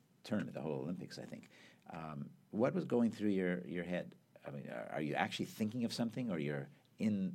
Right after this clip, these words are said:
in the flow, and, like, you know, almost like the, the mindfulness? You're, you're just in the moment, and you, you, you don't have to think about anything. Or are you thinking about something, or are you recognizing, you know, "Wow, this is it"? Kind of what you said earlier, you know, when you went in the, uh,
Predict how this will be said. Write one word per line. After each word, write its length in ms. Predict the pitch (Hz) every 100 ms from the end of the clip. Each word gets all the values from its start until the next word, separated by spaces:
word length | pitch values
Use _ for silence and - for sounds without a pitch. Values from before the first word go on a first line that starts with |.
| -
in 180 | 107
the 60 | 92
flow, 440 | - 92 82 71 - - -
and, 180 | 73 -
like, 220 | - 71 - - - - - _ -
you 100 | 90
know, 80 | 67
almost 320 | 71 80 73
like 160 | 76 64
the, 80 | 69
the 160 | 69
mindfulness? 680 | 76 85 90 - 69 69 -
You're, 180 | 71 67 - - -
you're 100 | 78
just 260 | 92 - -
in 160 | 113
the 60 | 107
moment, 400 | 92 87 90 - - -
and 120 | 87
you, 80 | 90
you, 120 | - -
you 40 | 101
don't 80 |
have 80 | 135
to 40 | -
think 160 | 131 110
about 120 | 98
anything. 260 | 104 69 -
Or 200 | 92 95
are 100 | 87
you 140 | 76
thinking 280 | - 117 113
about 220 | 104 104
something, 480 | 117 98 107 101 95
or 300 | - 78 76 -
are 80 | 85
you 200 | 80 80
recognizing, 760 | 98 - 92 76 71 69 65 - - - _
you 100 | 82
know, 140 | 73 67 - _ -
"Wow, 280 | 78 71 67 -
this 160 | - 76
is 120 | 71
it"? 200 | 78 - _ _ _ _ - -
Kind 140 | 113
of 60 | 104
what 160 | 104
you 80 | 73
said 220 | - 98
earlier, 320 | 90 101 82 73 - -
you 80 | 90
know, 60 |
when 80 | 87
you 40 | 82
went 140 | 95
in 80 | 87
the, 140 | 78
uh, 80 | 76